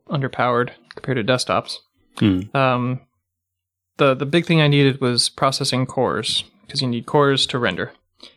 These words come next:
Speaker 1: Um, so I started with a four-core laptop. Um,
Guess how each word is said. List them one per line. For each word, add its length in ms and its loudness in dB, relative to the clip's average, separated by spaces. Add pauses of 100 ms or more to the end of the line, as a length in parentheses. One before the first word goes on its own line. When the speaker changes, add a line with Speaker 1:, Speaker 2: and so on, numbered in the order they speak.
(360)
Speaker 1:
Um, 300 -4
so 120 -8
I 40 -2
started 240 4
with 120 0
a 40 -8
four-core 420 2
laptop. 540 -2 (500)
Um, 460 -4